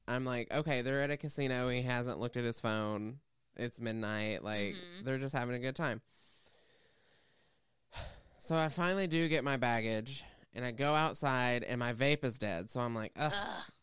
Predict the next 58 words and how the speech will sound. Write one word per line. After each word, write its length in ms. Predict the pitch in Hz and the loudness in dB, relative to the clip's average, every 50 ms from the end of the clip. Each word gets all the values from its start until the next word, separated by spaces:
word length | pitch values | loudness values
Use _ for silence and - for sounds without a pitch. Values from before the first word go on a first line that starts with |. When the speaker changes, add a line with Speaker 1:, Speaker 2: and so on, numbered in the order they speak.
| _ - - | _ -14 -10
Speaker 2:
that's 240 | 139 135 - - - | -10 -8 -8 -8 -10
the 80 | 143 127 | -8 -6
worst. 240 | 135 127 123 131 143 | -6 -4 -2 2 4
Speaker 1:
Right. 260 | 143 135 120 113 - - | 4 6 4 4 0 0
I 240 | - 123 131 143 147 | 2 4 4 4 4
need 300 | 139 139 139 135 127 123 | 4 4 2 2 2 2
Speaker 2:
<laughs> 40 | |
Speaker 1:
nicotine. 760 | 135 135 - 135 117 - - - 131 131 131 127 127 120 247 254 - 254 226 247 - 254 - - | 2 2 2 0 -4 -2 -2 -2 0 0 -2 -2 -2 -2 -4 -4 -4 -6 -6 -6 -8 -8 -4 2
So 120 | - 156 | 2 2
the 120 | 135 143 147 | 4 2 0
guy 260 | 127 131 127 139 160 | 2 2 2 4 4
that 100 | 190 170 | 4 2
was 120 | 151 160 | 2 2
sitting 240 | - 160 143 143 139 | 0 0 0 0 0
next 200 | 131 135 139 135 | 0 -2 -2 -2
to 60 | 135 | -2
me 60 | 139 131 | 0 0
on 100 | 127 123 | 0 -2
the 80 | 123 | -2
plane 260 | - 156 170 208 233 | -2 0 0 2 2
was 140 | 220 160 135 | 2 2 2
over 180 | 135 123 120 127 | 2 2 2 2
here 180 | 135 131 120 | 2 2 0
smoking, 680 | 123 - - 180 214 254 247 - 127 123 123 127 151 147 - | 0 0 2 2 2 2 2 2 0 2 2 0 0 -2 -2
and 440 | - 123 123 123 123 123 123 120 107 | -2 0 0 2 2 2 2 0 0
I'm 320 | 101 120 127 139 151 147 | 0 0 0 0 0 0
a 200 | 135 131 123 120 - - - | 2 2 0 0 -2 -6 -6
nicotine 560 | - 131 151 196 226 208 - 151 127 113 117 | -4 -2 -2 0 -2 -2 -2 -2 -2 -2 -2
fiend, 480 | - 120 110 104 107 117 139 156 143 - - | -2 0 0 0 0 0 -2 -4 -6 -8 -6
and 300 | 101 113 117 117 113 101 | -4 -2 -2 -2 -2 -2
I 180 | 110 117 110 | -2 -2 -2
went 160 | 110 113 110 90 | -2 -4 -4 -4
and 80 | 113 110 | -2 -4
asked 160 | 113 113 - | -4 -4 -6
him 60 | 117 | -8
for 100 | 117 123 110 | -6 -6 -6
a 40 | 113 | -4
cigarette, 380 | - 143 147 151 143 143 104 - | -4 -2 2 2 2 2 2 0
so 80 | 131 104 | 0 0
I 60 | 120 | 0
Speaker 2:
Mm-hmm. 60 | 120 - | -2 -2
Speaker 1:
smoked 280 | - 131 127 127 - | -2 -2 -2 -2 -4
a 40 | 139 | -6
cigarette. 460 | - 131 120 123 120 120 120 123 - | -4 -2 -2 0 2 2 2 0 0
So 120 | - 131 127 | -4 -6 -2
that's 300 | 127 127 123 - - - _ _ - - - _ - | -2 -2 -2 -4 -12 -18 _ _ -20 -20 -20 _ -4
adding, 420 | 113 120 120 120 123 117 117 117 | 0 0 2 2 2 0 0 0
what, 300 | 113 107 98 185 180 165 | 0 0 2 2 2 2
Speaker 2:
Gross. 140 | 165 - 123 | 0 0 2
Speaker 1:
maybe 280 | 131 127 123 127 127 | 2 2 2 0 -4
Speaker 2:
Mm-hmm. 140 | 127 - 214 | -4 -6 -4
Speaker 1:
ten 300 | 135 113 117 120 120 117 | -2 0 0 0 0 -2
minutes. 360 | 110 107 110 110 113 104 - | -2 -2 -2 -2 -2 -2 -2
I 100 | 110 113 | -2 -2
know, 200 | 117 113 101 107 | -2 -2 -2 -4
gross, 420 | 110 101 98 87 90 92 110 - - - | -4 -4 -4 -2 -2 -4 -4 -6 -8 -6
but 140 | - - - | -6 -6 -6
still. 380 | - - 113 82 82 110 - | -4 -4 -2 -2 -2 -4 -6